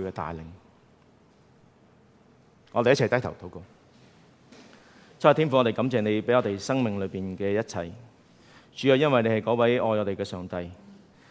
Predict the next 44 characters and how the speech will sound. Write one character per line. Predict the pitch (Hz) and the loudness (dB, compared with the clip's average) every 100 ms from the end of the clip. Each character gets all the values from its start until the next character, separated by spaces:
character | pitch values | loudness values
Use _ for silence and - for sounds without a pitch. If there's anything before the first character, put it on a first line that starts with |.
| - - | -20 -2
你 | 170 | 4
都 | 226 | 8
係 | 175 | 8
時 | - 120 | 6 4
刻 | 180 | 4
呼 | 220 - 220 | 4 2 2
召 | - 147 | 4 4
我 | 131 139 | 6 6
哋 | 139 120 117 - - - - - - | 6 4 2 0 -12 -20 -20 -20 0
去 | 143 | 2
走 | 123 123 | 4 4
你 | 139 120 110 | 4 2 0
嗰 | 131 | -2
條 | 131 | -2
路 | 98 95 | -2 -4
嘅 | 87 | -4
上 | 98 95 87 | -6 -8 -10
帝。 | 87 90 - _ _ _ - - - | -10 -10 -18 _ _ _ -20 -20 -2
主 | 147 | 8
啊， | 165 160 | 10 10
求 | 131 | 8
你 | 131 156 | 6 8
真 | 220 | 10
係 | 180 170 | 10 8
叫 | 165 | 6
我 | 156 | 6
哋 | 151 139 | 6 6
喺 | 156 | 8
我 | 185 | 8
哋 | |
生 | 147 - 196 | 6 4 4
命 | 180 143 | 4 4
裏 | |
邊 | 147 139 147 | 4 4 2
去 | 143 | 4
認 | 131 117 120 | 4 4 2
定 | 117 113 | 2 2
你， | 104 110 113 - - - - - - _ | 0 -2 -6 -18 -20 -20 -20 -20 -20 _
真 | 196 | 4
係 | 196 | 6
知 | 156 - 214 | 4 2 6
道 | 170 151 143 143 - - - - - | 8 8 6 0 -6 -16 -18 -14 2
你 | 143 | 4
想 | 156 135 | 6 8